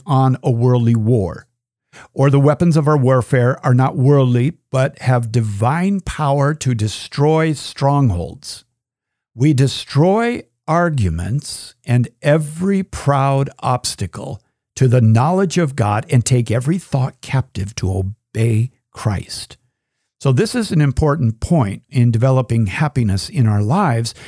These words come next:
is that we take captive every thought that we have and make it obedient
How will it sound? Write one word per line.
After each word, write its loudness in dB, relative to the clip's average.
is 2
that 0
we 2
take 0
captive 0
every 0
thought -2
that -6
we 2
have 0
and 4
make 2
it 0
obedient 0